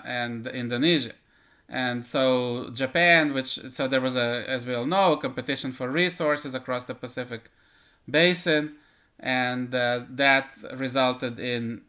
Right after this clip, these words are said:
uh, the war between United States and Japan, the, uh, war that, of course, America soundly won. But then coming back more so to our recent history, America's wars in,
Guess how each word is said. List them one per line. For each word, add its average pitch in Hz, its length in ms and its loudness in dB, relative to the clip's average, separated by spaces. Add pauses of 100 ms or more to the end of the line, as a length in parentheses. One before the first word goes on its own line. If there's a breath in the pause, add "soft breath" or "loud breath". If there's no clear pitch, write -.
(160)
uh, 98 680 -14
the 120 220 -8
war 131 680 2
between 127 480 -6
United 127 260 -4
States 127 260 -2
and 120 100 -6
Japan, 131 460 0
the, 127 80 -4
uh, 110 320 -10
war 131 280 -2
that, 120 180 -8
of 120 120 -12
course, 120 200 -8
America 120 540 -4 (300 soft breath)
soundly 127 580 0
won. 123 460 -2 (680 soft breath)
But 180 140 0
then 240 160 6
coming 233 320 4
back 185 260 8
more 180 300 2
so 165 300 2
to 143 420 -4
our 135 200 2
recent 180 400 2
history, 143 680 -2 (360 soft breath)
America's 139 580 2
wars 135 600 2
in, 123 420 -4